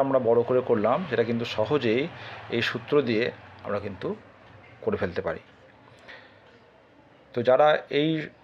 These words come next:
সমান্তর প্রগতি সম্পর্কে জানতে ইচ্ছুক, তারা ক্লাস, আহ, ইলেভেনের বই রয়েছে সমান্তর প্রগতি, গুণোত্তর প্রগতি, সেটা দেখতে পারো।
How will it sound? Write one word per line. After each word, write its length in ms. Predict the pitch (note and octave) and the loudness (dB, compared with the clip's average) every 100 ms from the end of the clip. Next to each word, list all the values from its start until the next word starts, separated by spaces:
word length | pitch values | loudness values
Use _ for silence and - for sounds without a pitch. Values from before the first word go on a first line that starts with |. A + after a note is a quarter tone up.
| - - - - - | -20 -20 -20 -14 -10
সমান্তর 460 | - B2+ C3+ B2+ | 0 0 2 0
প্রগতি 540 | - C3+ C3+ C3 C#3+ G#3+ - _ _ - - - - | 0 2 2 2 -2 -4 -12 _ _ -20 -20 -20 -8
সম্পর্কে 540 | C3 B2 B2+ B2 B2+ B2 | -6 0 0 0 -2 0
জানতে 380 | A#2+ A#2+ A#2+ B2+ | 2 0 0 -4
ইচ্ছুক, 320 | B2 A#2+ G2+ - - - | -4 -6 -6 -10 -14 0
তারা 140 | A#2+ | 0
ক্লাস, 360 | - A2+ A#2 A#2 - | 2 4 4 2 -6
আহ, 680 | - B2 A2+ A2 A2 G#2+ A2 | -12 -6 -2 0 0 -2 -2
ইলেভেনের 360 | A#2 B2+ B2+ | 0 2 2
বই 220 | A#2+ A2+ G#2+ | 2 0 2
রয়েছে 420 | G#2+ G#2+ C#3 F#3+ | 2 2 -2 -4
সমান্তর 440 | - - G#2+ G#2+ G#2+ | -6 -2 -2 0 -2
প্রগতি, 320 | G#2+ G#2+ A2+ | -2 -4 -4
গুণোত্তর 320 | G#2 G2+ G2+ | -4 -4 -4
প্রগতি, 280 | G#2 G2+ - - | -6 -6 -6 -6
সেটা 180 | A2 G#2 | -2 -2
দেখতে 160 | G#2 - | -2 -2
পারো। 300 | G2+ - | -2 -2